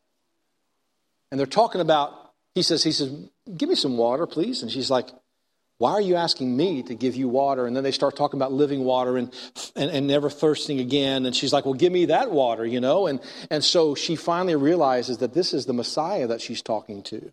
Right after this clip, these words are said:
And he promises her water that if she drinks of it, she will never thirst again.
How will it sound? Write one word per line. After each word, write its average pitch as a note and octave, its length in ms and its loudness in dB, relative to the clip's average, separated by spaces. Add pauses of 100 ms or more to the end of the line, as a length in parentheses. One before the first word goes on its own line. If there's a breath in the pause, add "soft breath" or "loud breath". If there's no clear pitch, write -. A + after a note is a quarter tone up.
(1600)
And C#3+ 80 -2
he D3 60 2
promises F3+ 760 0
her D3 180 2
water C3+ 580 2
that B2 160 -2
if B2+ 100 -2
she C#3+ 200 -2
drinks C#3+ 480 0
of B2+ 80 0
it, B2 100 -2
she - 160 0
will B2+ 160 0
never D3+ 400 2 (300 loud breath)
thirst - 580 0 (100)
again. C#3 380 0